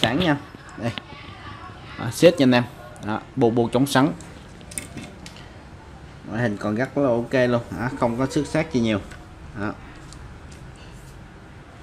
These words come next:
Thì cái này độ cứng M L nha anh em. Độ cứng M L. À, cái này nặng là một trăm bốn mươi gram, đọt một ly bảy,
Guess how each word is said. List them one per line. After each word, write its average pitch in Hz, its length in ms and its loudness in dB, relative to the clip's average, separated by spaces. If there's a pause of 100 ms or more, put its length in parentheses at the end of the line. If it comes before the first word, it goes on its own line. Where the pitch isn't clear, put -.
(840)
Thì 120 280 4
cái 147 160 6
này 139 140 8
độ 117 160 6
cứng 151 240 2
M 185 40 8
L 139 140 8
nha 120 120 8
anh 127 180 8
em. 139 100 6 (160)
Độ 107 100 2
cứng 151 260 2
M 156 40 8
L. 120 220 8 (1500)
À, 113 760 4 (640)
cái 131 100 6
này 135 80 10
nặng 107 200 6
là 120 60 6
một 110 240 4
trăm 127 320 8
bốn 139 180 6
mươi 160 100 4
gram, 135 240 6 (180)
đọt 101 160 2
một 92 180 -2
ly 120 100 6
bảy, 104 280 4